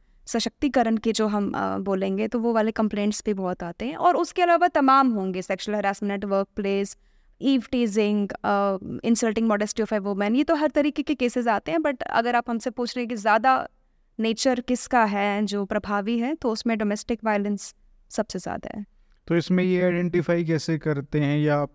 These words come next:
Speaker 2: वो आपका जॉब नहीं है कि कौन सा फेक है, कौन सा नहीं? क्योंकि कई, जैसे आपने बताया, ऐसे केसेस भी आते हैं कि, अ, मतलब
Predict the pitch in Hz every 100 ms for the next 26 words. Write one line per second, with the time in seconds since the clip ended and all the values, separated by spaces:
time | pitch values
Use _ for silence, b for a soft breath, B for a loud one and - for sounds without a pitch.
0 | - 135 127 143 139 - 147 131 143 135
1 | 135 131 139 131 - 139 135 123 - 143
2 | 143 147 139 135 131 127 - 139 135 -
3 | 135 131 131 127 135 127 120 113 117 _
4 | _ _ - 147 156 147 151 151 156 139
5 | 143 160 143 143 147 135 123 131 135 135
6 | 139 131 135 139 131 139 135 139 127 135
7 | 135 123 135 135 _ _ _ _ - 131
8 | 123 123 123 120 120 123 131 135 - 160
9 | 127 127